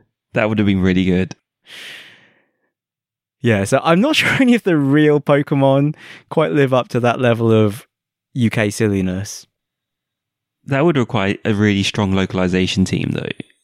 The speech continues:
Speaker 1: Having something that culturally sensitive
Speaker 2: Yeah,
Speaker 1: takes
Speaker 2: th-,
Speaker 1: effort.
Speaker 2: that's true, I guess. I guess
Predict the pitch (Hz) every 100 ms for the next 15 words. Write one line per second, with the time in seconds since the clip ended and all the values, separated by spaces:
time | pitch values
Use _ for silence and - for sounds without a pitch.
0 | _ _ 123 120 107 101 98 92 95 92
1 | 92 _ _ - 120 - - 110 101 -
2 | 101 98 98 95 - _ _ _ _ _
3 | _ _ - - 98 - - - - _
4 | _ _ _ _ 123 110 98 98 104 101
5 | 101 107 107 101 - - 101 98 98 110
6 | 107 139 147 185 -